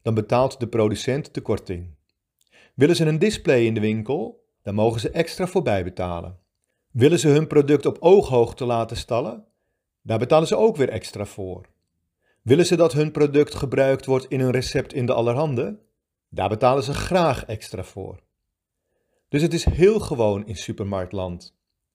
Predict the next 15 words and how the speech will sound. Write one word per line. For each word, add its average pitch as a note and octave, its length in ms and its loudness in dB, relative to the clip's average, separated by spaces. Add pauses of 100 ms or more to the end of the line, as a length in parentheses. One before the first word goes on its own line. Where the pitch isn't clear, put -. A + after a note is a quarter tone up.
(1080)
Waarom F3 360 4
de D#3+ 100 0
tabaksindustrie F#3+ 680 -2
dan E3+ 140 -2
niet? - 380 -8 (1160)
Nou, C3+ 300 2 (160)
heel D3 220 2
simpel. F#3 760 -2 (460)
Dit F#3+ 160 4
mag F#3 180 0
dus F#3 180 -6
niet E3 300 -4
in D3+ 100 -8
de C#3+ 60 -8
tabaksindustrie. B2+ 960 -6